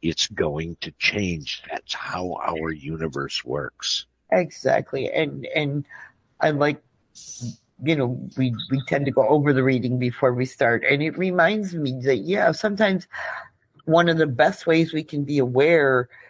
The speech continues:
Speaker 2: is to be aware of all that background stuff we ignore.
Speaker 1: Sure.
Speaker 2: You know, with the sounds that are going on around us.
Speaker 1: Yeah, yeah, yeah. Stop and listen to the room you're in, and, and, you know, do
Speaker 2: Mm-hmm.
Speaker 1: you hear the water cooler, the, or the refrigerator, or the fan, or whatever running? And do you hear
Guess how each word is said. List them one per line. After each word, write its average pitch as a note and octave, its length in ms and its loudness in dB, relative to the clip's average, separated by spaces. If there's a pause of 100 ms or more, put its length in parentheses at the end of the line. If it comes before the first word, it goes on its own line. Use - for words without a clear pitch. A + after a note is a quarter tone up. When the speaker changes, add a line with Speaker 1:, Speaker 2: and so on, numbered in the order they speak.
(120)
Speaker 2:
is C3 260 -2
to - 120 -4
be C3 140 -4
aware C3 240 4
of B2+ 100 2
all A#2+ 120 2
that A#2 180 0
background A#2 380 -2
stuff B2 200 -2
we A#2 120 0
ignore. A#2+ 420 -2 (1300)
Speaker 1:
Sure. - 160 0
Speaker 2:
You C#3+ 80 2
know, B2 180 0 (240)
with C3 300 0
the C3 100 -4
sounds B2+ 480 2
that B2 120 2
are B2 80 2
going A#2+ 300 2
on A#2 220 4
around A#2 380 2
us. - 0 -
Speaker 1:
Yeah, D#3 180 4 (160)
yeah, G#2+ 260 4
yeah. G#2+ 140 4
Stop - 360 0
and A#2 120 0
listen C#3 340 2
to B2+ 60 0
the A2+ 120 0
room C3 240 0
you're F2 160 0
in, E2 180 -2
and, D2+ 240 -4
and, E2+ 360 -4 (360)
you G2 160 -2
know, F#2+ 120 4
do G#2 120 0
Speaker 2:
Mm-hmm. G2+ 80 4
Speaker 1:
you G2+ 180 6
hear B2 240 4
the A2+ 140 4
water A2+ 320 4
cooler, A#2+ 520 0
the, G2 120 -2
or G2+ 220 2
the F#2+ 320 0
refrigerator, G#2+ 1000 -2
or F#2 60 0
the F2+ 140 -2
fan, G#2 520 -2
or F#2 120 0
whatever G2 420 0
running? G2 500 -2
And E2+ 120 -10
do F2 100 -20
you F2 160 -4
hear G#2 400 0